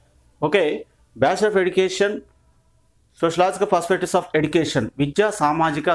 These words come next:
దృక్పథాలకు సంబంధించినటువంటి important video ఇది. ఓకే, ముఖ్యంగా విద్యను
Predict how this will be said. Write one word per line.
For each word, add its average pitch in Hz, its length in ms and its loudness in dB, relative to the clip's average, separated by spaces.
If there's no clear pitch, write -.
దృక్పథాలకు 139 560 0
సంబంధించినటువంటి 123 600 -2
important 123 380 -2
video 147 240 2
ఇది. 208 120 0
ఓకే, 165 220 2
ముఖ్యంగా 208 400 2
విద్యను 180 340 0